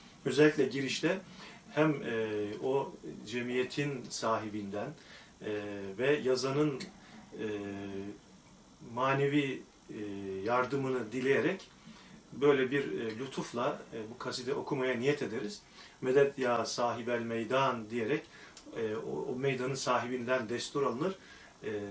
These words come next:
finalde de "Medet ya sahibel makam, sahibel imdad" diyerek de yine, e, ona bir, e, tazarru ile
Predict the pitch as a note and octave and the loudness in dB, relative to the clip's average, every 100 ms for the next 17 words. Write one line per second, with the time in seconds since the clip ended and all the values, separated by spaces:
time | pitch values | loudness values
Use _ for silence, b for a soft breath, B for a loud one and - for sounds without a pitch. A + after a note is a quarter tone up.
0 | G2 - - D3 C#3 C3+ A2+ C3+ E3 B | -10 -8 0 4 4 4 2 2 -2 B
1 | B C3 B2+ C#3 A#2+ B2 A#2 - B2 A#2 | B -6 2 2 4 2 0 0 0 0
2 | A#2 A2 A2 G#2+ A2 A#2 A#2+ - A#2+ A2+ | -2 -2 -4 -6 -4 -4 -4 -4 -4 -2
3 | A2+ G#2+ A#2 G#2 A#2 A2 - A2+ G2+ G2 | -4 -4 -6 -4 -2 -2 -4 -8 -6 -6
4 | C#3+ E3+ - B B - C3+ B2+ D3+ B | -2 -2 -4 B B -10 -4 0 -2 B
5 | B B - A2 A2 B2 C#3 B2 B2+ A#2+ | B B -6 -4 -2 -2 -2 -2 -4 -4
6 | - A2 G#2+ G#2+ G#2 G2+ G2+ G2+ - - | -2 -2 -2 -2 -4 -6 -10 -14 -18 -20
7 | - C3+ B2 A#2+ A2 A#2+ G#2+ G2 C3+ | -6 -2 2 0 2 -2 -2 -2 -2